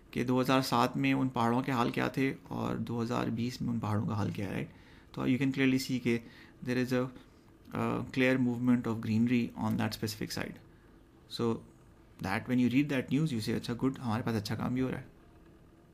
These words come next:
खब-, खुशी होती है आपको। अ, पाकिस्तान मैच जीता है, आपको खुशी होती है। अ, पाकिस्तान को कोई बच्चा कोई चीज़ जीत जाए, उसमें खुशी होती है।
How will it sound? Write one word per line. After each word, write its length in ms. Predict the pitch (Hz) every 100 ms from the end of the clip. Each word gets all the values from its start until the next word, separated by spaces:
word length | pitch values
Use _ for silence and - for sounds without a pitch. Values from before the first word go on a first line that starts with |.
| -
खब-, 260 | - - -
खुशी 240 | - 113
होती 160 | 135 135
है 60 | 117
आपको। 280 | - 117 - - - - - -
अ, 140 | 117 107
पाकिस्तान 420 | 117 123 143 139
मैच 200 | 120 123
जीता 260 | 139 135
है, 60 | -
आपको 160 | - 127
खुशी 180 | 117
होती 220 | 120 - 113
है। 100 | 110
अ, 80 | - - - - - -
पाकिस्तान 640 | 113 110 113 120 123 135 131
को 60 | 135
कोई 140 | 135
बच्चा 300 | 123 - 143
कोई 200 | 139 135
चीज़ 200 | 143 143
जीत 140 | 143
जाए, 160 | 139 127
उसमें 240 | 120 139
खुशी 180 | 131 -
होती 260 | 127 120 117
है। 200 | 113